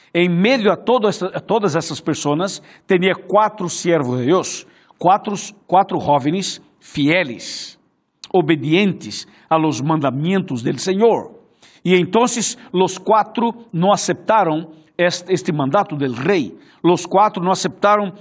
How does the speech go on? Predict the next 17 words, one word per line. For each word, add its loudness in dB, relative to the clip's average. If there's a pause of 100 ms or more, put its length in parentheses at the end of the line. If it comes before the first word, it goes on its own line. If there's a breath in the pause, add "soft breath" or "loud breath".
(160 loud breath)
la 2
indicación -2
del 0
rey. 0 (200 loud breath)
Así 0
que, 0 (340 loud breath)
eh, 2 (100)
contaron 2
ahí, 2
eh, 0
el, 0
el, -2
el -2
momento, 2 (320 loud breath)
uno, 2
dos, 0
tres, 2